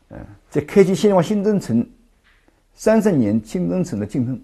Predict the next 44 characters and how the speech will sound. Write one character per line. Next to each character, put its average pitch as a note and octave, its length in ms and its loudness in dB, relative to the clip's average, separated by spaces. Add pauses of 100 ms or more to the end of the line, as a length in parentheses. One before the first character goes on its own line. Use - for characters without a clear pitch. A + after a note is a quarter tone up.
中， D3 200 -6 (1500)
第 F3 120 2
一 D#3 60 4
个 A#2 80 0
五 F#2+ 60 -2
年 C#2 220 -8
规 - 140 -18
划。 - 140 -20 (1040)
所 F3+ 120 6
以 F3 160 4 (140)
这 A3+ 140 2
是， F3+ 100 2 (800)
呃， B2+ 100 -16 (300)
这 B3 100 0
次 F3 320 -4
全 A2 340 -4
会 D#3+ 160 4
通 F#3+ 360 -6
过 D3+ 160 0
的 A2+ 100 0
建 B2+ 240 -2
设 A#2+ 100 -8
发 A2 120 -6
展 G#2 100 -4
规 G#2+ 100 -6
划， F#2 240 -6 (200)
其 G#2 120 -8
意 B2+ 220 -6
非 G3+ 220 -6
同 D#3+ 160 -2
寻 - 240 -10
常， - 200 -12 (320)
它 B2+ 140 -2
是 C3 140 -2
我 E2 160 0
们， G2 220 -4 (1040)
呃， G#2 60 -20 (140)
直 F3+ 140 6
接 A#3 260 6 (800)
干 - 200 4
现 F3 240 0
代 C3 100 2
化 A#2 220 -2
的 - 100 -8